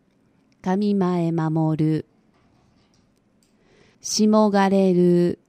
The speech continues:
見晴らし山をしこに見る。宿の窓辺で、ついうとつおと。蓬莱三人。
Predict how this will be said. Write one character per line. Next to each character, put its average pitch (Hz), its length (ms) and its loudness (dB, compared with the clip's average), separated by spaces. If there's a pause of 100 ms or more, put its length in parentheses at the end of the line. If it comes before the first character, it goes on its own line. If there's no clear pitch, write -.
(800)
見 202 180 2
晴 226 180 0
ら 233 160 2
し 220 260 -4
山 202 420 0
を 190 500 2
し - 240 -6
こ 208 200 0
に 180 220 0
見 175 240 0
る。 156 380 -2 (1900)
宿 208 400 2
の 190 200 2
窓 175 380 2
辺 165 200 0
で、 165 420 -2 (440)
つ 233 240 0
い 190 280 0 (520)
う 196 120 0
と 170 280 0
つ - 280 -4
お 165 160 2
と。 147 460 -8 (1500)
蓬 208 240 4
莱 196 200 2
三 190 340 0
人。 151 320 -4